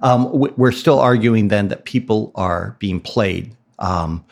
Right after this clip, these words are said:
we're presuming that these things, these events are all happening,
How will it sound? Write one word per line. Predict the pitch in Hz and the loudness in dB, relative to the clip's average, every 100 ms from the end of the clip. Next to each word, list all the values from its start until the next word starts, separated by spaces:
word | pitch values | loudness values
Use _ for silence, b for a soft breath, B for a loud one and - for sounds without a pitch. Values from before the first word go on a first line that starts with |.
| B B B _ | B B B _
we're | 104 95 | -6 -6
presuming | - 113 87 123 120 107 92 90 | -4 -6 0 2 4 2 0 -4
that | 101 - | -6 -8
these | 104 92 - | -6 -6 -2
things, | 110 98 90 85 - | 0 0 -2 -6 -6
these | 95 85 | -4 -2
events | 90 101 98 - | -2 0 -2 -2
are | 101 | -2
all | 95 98 | 0 0
happening, | 92 - 104 - 101 95 92 92 | 0 -2 -2 -2 -2 -2 -2 -4